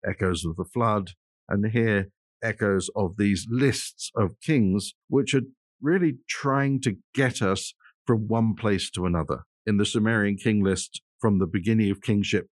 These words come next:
to the present day kings, and in this king list, getting us from Adam to where we want to be now, which is tell us more about the flood.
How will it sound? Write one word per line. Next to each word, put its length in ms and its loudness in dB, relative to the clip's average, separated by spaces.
to 120 2
the 120 -4
present 420 0
day 180 -2
kings, 580 -2
and 380 0
in 200 2
this 180 2
king 300 0
list, 380 -2
getting 420 0
us 260 -2
from 500 0
Adam 480 0
to 140 -2
where 200 2
we 60 2
want 220 -2
to 60 -10
be 120 -2
now, 300 0
which 240 -2
is 180 -2
tell 200 0
us 140 -4
more 160 0
about 240 -4
the 60 -12
flood. 400 -6